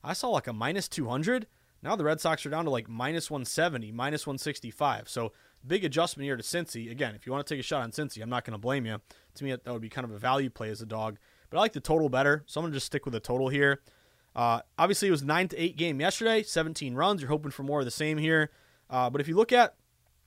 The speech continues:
pitching matchup, number one, we got two guys with high E R As. Weaver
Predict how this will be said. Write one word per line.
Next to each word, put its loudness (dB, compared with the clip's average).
pitching -2
matchup, -4
number 2
one, 4
we -2
got -4
two -2
guys 4
with -6
high 2
E -2
R 0
As. -8
Weaver 2